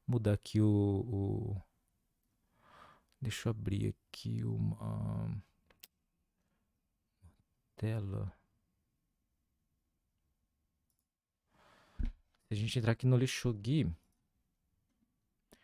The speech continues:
tem a parte de puzzle. E nos puzzles,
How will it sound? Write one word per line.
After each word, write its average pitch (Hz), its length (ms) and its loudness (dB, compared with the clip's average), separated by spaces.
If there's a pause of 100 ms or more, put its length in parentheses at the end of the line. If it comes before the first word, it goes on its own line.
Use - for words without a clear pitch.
(140)
tem 131 160 6
a 139 60 6
parte 127 280 4
de 135 120 0
puzzle. 135 680 4 (3500)
E 156 120 10
nos 180 200 6
puzzles, 165 1120 8